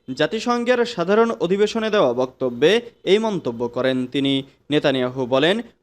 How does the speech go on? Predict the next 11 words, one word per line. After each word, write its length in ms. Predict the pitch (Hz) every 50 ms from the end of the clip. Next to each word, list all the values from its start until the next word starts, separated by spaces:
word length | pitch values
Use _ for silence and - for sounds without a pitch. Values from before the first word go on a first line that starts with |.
| -
গত 160 | 131 151 160 226 226
দশকে 420 | 226 240 233 - 247 240 254 247 240 240 -
ইসরায়েলের 480 | 165 170 170 165 196 208 185 143 123 120
বিরুদ্ধে 440 | 117 127 120 127 120 120 - 156 180 208 233 233 - _ - - 135
জাতিসংঘের 600 | 139 151 156 220 214 - 240 233 233 233 247 240 233
সাধারণ 420 | 226 - 165 160 190 196 220 233 226
পরিষদে 520 | 226 - 131 123 117 - - 123 135 156 196 233 - - _ _ _ _ -
বিশ্বের 360 | 151 170 - - 240 240 240 - -
অন্যান্য 360 | - 165 180 202 220 226 226 233 240
দেশের 320 | 202 226 220 - 170 123 120
তুলনায় 440 | 117 131 127 127 131 135 147 170